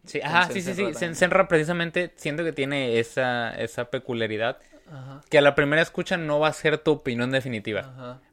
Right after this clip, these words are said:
Speaker 1: Pero con Woz me parece que sí. O sea, porque, por
Speaker 2: Ah,
Speaker 1: ejemplo,
Speaker 2: ok.
Speaker 1: a la primera escucha que le di al disco sí te diría, ok, esta rola me gusta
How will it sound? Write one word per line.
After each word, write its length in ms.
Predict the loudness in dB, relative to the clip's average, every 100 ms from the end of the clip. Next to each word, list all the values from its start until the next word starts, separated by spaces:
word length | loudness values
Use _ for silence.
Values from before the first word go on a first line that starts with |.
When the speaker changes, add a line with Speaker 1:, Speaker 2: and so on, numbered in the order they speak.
| _
Speaker 1:
Pero 500 | 4 8 8 8 4
con 280 | 2 2 4
Woz 200 | 4 2
me 140 | 0 -2
parece 300 | 0 0 -4
que 140 | -8
sí. 140 | -6 -6
O 60 |
sea, 120 | -4 -4
porque, 180 | -2 -2
por 60 |
Speaker 2:
Ah, 40 | -2
Speaker 1:
ejemplo, 220 | 0 -2
Speaker 2:
ok. 60 | -4 -14 _ _ _ _ -4
Speaker 1:
a 60 |
la 140 | 0 2
primera 300 | 2 0 -2
escucha 380 | -2 -10 -6 -4
que 80 |
le 80 | -2
di 80 | 0
al 140 | -2
disco 260 | -4 -12 -14
sí 120 | -12
te 120 | -6
diría, 240 | -4 0 0
ok, 120 | 0 -2 -2
esta 260 | -2 0
rola 220 | 0 0 0
me 100 | -2
gusta 560 | -4 -6 -6 -10 -10